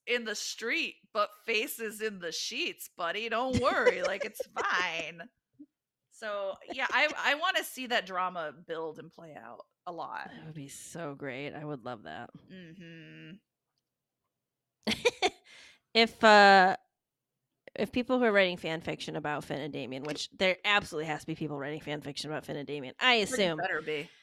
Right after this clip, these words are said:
Speaker 2: And you know how fan fiction people love to make a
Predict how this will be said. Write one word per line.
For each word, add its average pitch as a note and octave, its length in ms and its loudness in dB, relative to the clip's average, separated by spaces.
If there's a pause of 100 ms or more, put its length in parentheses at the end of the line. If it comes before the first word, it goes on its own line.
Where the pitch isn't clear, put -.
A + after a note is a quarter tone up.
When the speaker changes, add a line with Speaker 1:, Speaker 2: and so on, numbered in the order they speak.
(520)
Speaker 2:
And C4+ 240 10
you C#4 140 6
know C#4 140 6
how B3+ 180 6
fan A3+ 240 2
fiction G3+ 300 -2
people F3 300 2
love F3 280 4
to E3 140 -4
make E3+ 240 0
a D#3+ 380 0